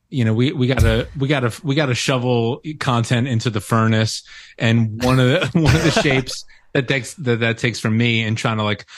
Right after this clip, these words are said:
fill that furnace, but keep it fun is, um, yeah, trying to, you named a few of them. I mean, sometimes it's, like, sort of, like, cultural observations, like, "Why do cars look like this?" And that was the wet putty one that you mentioned, Devin. But, like, sometimes it's about trying to take, I kind of, um,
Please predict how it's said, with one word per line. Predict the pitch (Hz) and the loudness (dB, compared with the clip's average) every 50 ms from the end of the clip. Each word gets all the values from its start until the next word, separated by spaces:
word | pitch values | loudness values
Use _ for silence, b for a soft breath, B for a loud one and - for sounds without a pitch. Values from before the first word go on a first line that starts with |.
| B B | B B
fill | - - 143 139 135 | -6 0 2 2 4
that | 123 123 123 127 - | 4 2 0 0 0
furnace, | - 127 120 117 113 107 - | 0 2 2 2 0 -2 -2
but | - 113 | -6 -6
keep | - - 117 104 113 | -2 -2 -4 -2 -2
it | 101 - | -4 -4
fun | - - 110 107 104 101 101 98 95 B B B B B B | 0 0 2 2 2 2 2 0 -2 B B B B B B
is, | 165 120 117 117 107 - | 0 2 2 2 0 -2
um, | - 135 107 104 101 101 101 107 | -2 0 0 0 0 0 -2 -4
yeah, | 131 120 127 123 107 98 95 92 | -2 0 0 0 0 0 -2 -4
trying | - - 127 113 104 | -4 -4 -4 -2 -2
to, | 104 139 151 | -2 -4 -2
you | 117 120 | -2 0
named | 123 120 117 113 117 107 | 0 2 0 0 0 -2
a | 107 | -2
few | - - 113 113 110 | -4 -4 -2 -2 0
of | 104 | 0
them. | 107 104 101 | 0 -2 0
I | 104 | 0
mean, | 110 127 | 0 0
sometimes | - 190 185 175 156 131 117 | 0 0 0 0 0 0 -2
it's, | 113 104 - | -6 -4 -2
like, | 120 104 - | -4 -4 -2
sort | - 113 107 | -2 -2 0
of, | 104 | 0
like, | 101 95 92 - - B B B B B - | 0 -2 -2 -4 -10 B B B B B -2
cultural | - 139 127 - 113 113 110 | 0 0 0 0 0 0 0
observations, | 107 104 90 95 107 107 117 120 123 - 113 104 87 104 | 0 -2 -2 -2 -2 0 0 0 0 0 -2 -4 -2 -2
like, | 101 95 87 - 90 151 | -2 -4 -4 -8 -12 -12
"Why | 117 95 98 101 104 | -6 -2 0 0 2
do | 107 98 | 0 0
cars | - - 120 104 98 92 85 | 0 0 0 2 2 0 0
look | - 107 - | -2 -2 0
like | 101 92 90 | 0 -2 0
this?" | - 95 90 - | -2 -4 -2 -2
And | 98 95 | -2 -2
that | 92 104 | -2 -2
was | 101 90 | -4 -2
the | - 104 | -4 -2
wet | 98 98 95 107 | -2 -2 -4 -2
putty | - 120 107 107 | -2 0 0 0
one | 101 98 95 95 92 90 87 - B B B B B B | 0 0 0 0 0 -2 -4 -6 B B B B B B
that | - 101 | -2 0
you | 98 98 98 | 0 2 2
mentioned, | 101 95 87 95 95 | 0 0 0 -2 -2
Devin. | 92 92 92 92 95 92 92 | 0 0 -2 0 -2 -2 -2
But, | 85 101 101 135 | 0 0 0 0
like, | 139 104 98 95 - B B B B B | 0 -2 -2 -4 -4 B B B B B
sometimes | - - 127 127 123 120 139 123 120 113 | -2 0 2 2 2 2 0 0 0 0
it's | 120 110 - | 0 -2 -2
about | 120 104 110 107 107 127 135 - | -2 0 0 0 0 -2 -4 -4
trying | - 123 113 110 113 110 | -4 -2 -2 -2 -2 -2
to | - 113 | -4 -6
take, | 98 - - 113 107 - - B B B B B B | -6 -2 0 -2 -2 -2 -6 B B B B B B
I | 139 | -4
kind | 156 151 - 269 269 240 | -4 0 0 0 2 2
of, | 214 175 | 2 4
um, | 185 175 165 156 151 147 147 147 | 4 4 4 4 2 2 0 -2